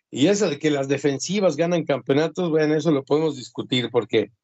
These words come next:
no creo eso. Yo no, no, no creo eso. Entonces, ahí yo veo un equipo mucho más completo, Houston, que además trae a C J Stroud,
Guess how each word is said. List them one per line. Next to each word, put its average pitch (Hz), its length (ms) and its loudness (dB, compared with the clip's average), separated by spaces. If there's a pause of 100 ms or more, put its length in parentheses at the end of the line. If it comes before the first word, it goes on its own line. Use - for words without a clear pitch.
(420)
no 151 180 2
creo 131 320 2
eso. 107 160 -6
Yo 143 160 0
no, 160 140 0
no, 151 220 -2
no 139 280 -4
creo 123 220 0
eso. - 180 -6 (440)
Entonces, 196 420 0
ahí 190 300 -2
yo 180 180 0
veo 208 140 2
un 208 120 -2
equipo 180 340 -2
mucho 151 260 2
más 160 160 -2
completo, 147 440 -2 (100)
Houston, 170 540 0 (540)
que 139 80 0
además 123 420 -6
trae 165 380 0
a 139 160 -4
C 156 280 -2
J 156 160 2 (100)
Stroud, 151 440 -2